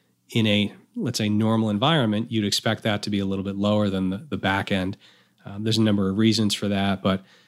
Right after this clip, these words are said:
uh, one of the things we saw today, uh, as volatility spiked up a bit, as the market, uh, retraced, you know, roughly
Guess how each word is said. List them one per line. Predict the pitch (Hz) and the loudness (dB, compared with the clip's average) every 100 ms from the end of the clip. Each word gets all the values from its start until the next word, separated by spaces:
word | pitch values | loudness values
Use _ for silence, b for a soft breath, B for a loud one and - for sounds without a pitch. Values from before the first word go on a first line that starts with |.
| b - | b -16
uh, | 95 95 | -10 -8
one | 123 123 | 0 2
of | 123 | 4
the | |
things | 113 98 | 2 0
we | 101 | 0
saw | - 104 101 95 - | 2 0 0 -4 -8
today, | - 120 120 139 113 104 104 - _ _ _ _ - - | -8 -2 2 2 2 0 -2 -8 _ _ _ _ -18 -10
uh, | 104 101 101 98 107 | -8 -8 -8 -8 -6
as | 98 95 - - - - _ _ - | -4 -4 -2 -4 -6 -12 _ _ -10
volatility | 113 104 104 101 110 98 87 | -2 0 2 0 -2 -2 -2
spiked | - 95 95 | -2 -4 0
up | 120 120 | 0 0
a | |
bit, | 95 92 | 0 0
as | 95 | -2
the | 95 | 0
market, | 98 98 - 98 - - | 2 0 -2 -8 -8 -6
uh, | 92 90 90 95 | -4 -4 -6 -8
retraced, | 95 95 95 113 92 90 - 196 | -4 -4 -2 -2 0 -2 -4 -2
you | |
know, | 156 | 0
roughly | 101 101 - 104 98 98 95 | 2 0 0 0 0 0 -4